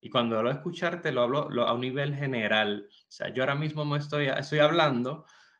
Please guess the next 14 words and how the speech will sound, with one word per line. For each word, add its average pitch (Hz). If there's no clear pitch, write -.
pero 117
realmente 123
estoy 131
escuchando 143
el 139
tono 139
de 139
voz 143
o -
la 135
entonación 131
que 147
estoy 143
utilizando. 143